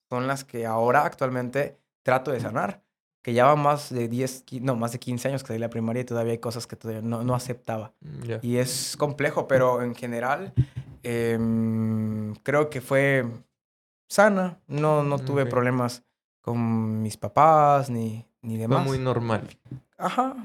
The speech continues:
Speaker 1: en general sí fue muy normal. Digo, no sé cuáles sean las anormales.
Speaker 2: <laughs> Buen
Speaker 1: Porque,
Speaker 2: punto también.
Speaker 1: para, bueno, ¿qué es normal entonces
Speaker 2: Exacto,
Speaker 1: también?
Speaker 2: ¿qué es normal para uno?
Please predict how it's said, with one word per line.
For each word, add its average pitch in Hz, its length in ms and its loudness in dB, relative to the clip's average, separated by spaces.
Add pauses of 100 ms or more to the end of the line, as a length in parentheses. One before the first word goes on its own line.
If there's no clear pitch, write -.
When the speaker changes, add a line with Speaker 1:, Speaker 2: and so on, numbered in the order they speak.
(100)
Speaker 1:
en 139 160 -2
general 151 360 0
sí 127 120 -8
fue 123 160 -8
muy 117 140 -2
normal. 117 500 -4
Digo, 127 260 -2
no 120 120 -2
sé 113 180 -8
cuáles 113 220 -4
sean 113 180 -6
las 113 140 -8
anormales. 113 600 -6
Speaker 2:
<laughs> 131 220 0
Buen 113 360 2
Speaker 1:
Porque, 131 360 6
Speaker 2:
punto 117 160 0
también. 117 180 -2 (220)
Speaker 1:
para, 127 140 -2
bueno, 135 240 0
¿qué 143 100 0
es 135 100 0
normal 131 380 2
entonces 120 360 4
Speaker 2:
Exacto, 120 240 6
Speaker 1:
también? 127 180 6
Speaker 2:
¿qué 135 80 8
es 131 60 4
normal 131 280 6
para 120 220 8
uno? 131 280 2